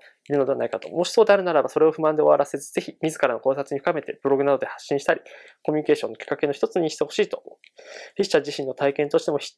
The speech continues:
筆自体よりも、自分ならこの年にこの曲を選ぶということを考えたり、友人諸子と語り合ったりする方が楽しかった実感がある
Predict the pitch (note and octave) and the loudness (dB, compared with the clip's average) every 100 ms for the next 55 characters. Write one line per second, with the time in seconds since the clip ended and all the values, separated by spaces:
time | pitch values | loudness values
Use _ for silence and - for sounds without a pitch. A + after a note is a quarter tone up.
0 | - F#3 - - G#3+ F3+ F3+ G3 G3 - | -12 -10 -8 -4 2 2 2 2 0 0
1 | D3 F3 A#3 F3+ E3 E3 - D#3+ D#3+ D#3+ | -2 0 0 0 -2 -4 -4 -2 -2 0
2 | - D#3 D#3+ - C#3+ C#3+ C3+ C#3+ C#3+ D#3 | 4 4 4 2 2 4 2 2 0 2
3 | - - - D3 D3+ C#3+ D#3 - - - | 2 -2 -2 -2 -2 -4 -6 -8 -6 -2
4 | D3 D3+ C#3 C3+ - D#3+ F#3 G3+ - - | 0 0 0 -2 -2 0 2 2 2 -16
5 | - - C#3+ - C3+ - G#2+ - A2+ A2+ | -10 -4 -2 -2 -4 -4 -10 -6 -8 -8
6 | - | -14